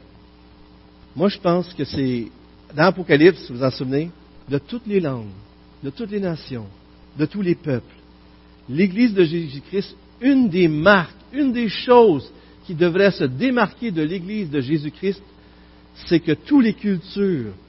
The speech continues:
arrivent à vivre sous un même toit. Que tu sois riche, que tu sois pauvre, que tu sois n'importe quelle couleur, que tu sois n'importe quel environnement ou milieu ou culture,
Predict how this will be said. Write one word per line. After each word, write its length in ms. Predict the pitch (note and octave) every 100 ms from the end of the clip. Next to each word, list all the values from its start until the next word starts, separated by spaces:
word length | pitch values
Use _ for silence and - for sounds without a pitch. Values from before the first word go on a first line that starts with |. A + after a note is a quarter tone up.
| -
arrivent 400 | - F3+ A3+ A#3
à 80 | C3+
vivre 440 | B2 C3+ A#3+ C4+ G3
sous 280 | - B2
un 120 | C#3 C3+
même 340 | E3+ D4+ A#3
toit. 380 | - F#3+ B3+ D4 - - - - - - - - - - - -
Que 80 | E3
tu 80 |
sois 240 | - A#3 A3+
riche, 200 | C#4 -
que 80 | G3
tu 120 | -
sois 220 | A3+ F#3
pauvre, 280 | E3 B3+ B3
que 80 | F#3+
tu 140 | D3+
sois 280 | - G#3+ A3
n'importe 460 | F#3+ A#3 B3+ A3+ A3+
quelle 200 | A3 G#3+
couleur, 500 | - G#3 G3+ A#3+ A#3+
que 100 | A3
tu 100 | D#3+
sois 220 | - G#3+ G#3
n'importe 400 | A3+ A#3+ G#3+ A#3 -
quel 340 | A3+ A3+ G3 - - - - -
environnement 680 | F3 G3+ G#3 A3+ G#3+ G#3 A3
ou 120 | A#3
milieu 420 | G3+ G3 F#3+ A3
ou 80 | A3+
culture, 840 | E3+ G#3+ G3 - B3 D4 D4 A3